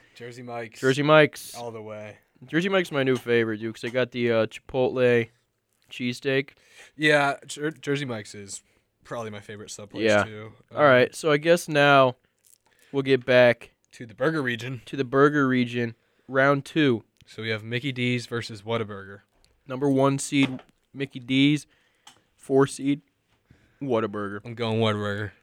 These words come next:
Speaker 2: Really?
Speaker 1: Yeah.
Speaker 2: We gotta call someone again. I like Don's. Dude, it's just so
Speaker 1: Who do you
Speaker 2: good.
Speaker 1: know? Call your dad. He's in Texas.
Speaker 2: Yeah, he, he is in Texas. He probably won't answer. He goes to bed real early.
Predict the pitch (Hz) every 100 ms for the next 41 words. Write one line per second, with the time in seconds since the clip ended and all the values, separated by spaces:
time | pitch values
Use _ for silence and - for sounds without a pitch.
0 | _ _ _ - 104 160 113 - _ 98
1 | 98 95 - _ _ _ - 113 113 107
2 | 104 113 104 - 98 90 95 92 92 110
3 | 107 104 104 107 110 104 _ _ _ _
4 | _ _ _ _ _ _ 165 165 147 -
5 | 156 - 170 151 185 147 147 135 151 -
6 | _ _ - 185 220 160 135 120 143 120
7 | 120 - - _ _ _ _ _ _ _
8 | _ - 123 110 110 117 123 127 113 98
9 | 98 90 - - - - _ _ _ 143
10 | 180 233 185 127 135 135 120 113 156 147
11 | 107 104 104 104 104 101 101 92